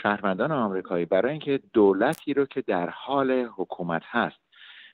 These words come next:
مجبور بکنن که خدمات بیشتری برای ملت انجام بده،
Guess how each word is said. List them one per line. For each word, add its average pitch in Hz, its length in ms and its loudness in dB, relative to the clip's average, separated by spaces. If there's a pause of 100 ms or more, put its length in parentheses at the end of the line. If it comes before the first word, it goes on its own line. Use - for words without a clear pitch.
(200)
مجبور 104 640 0
بکنن 87 540 -2
که 90 100 -16
خدمات 95 520 -2
بیشتری 117 460 -6
برای 92 300 -2
ملت 90 360 -2
انجام 87 420 -10
بده، 95 320 -2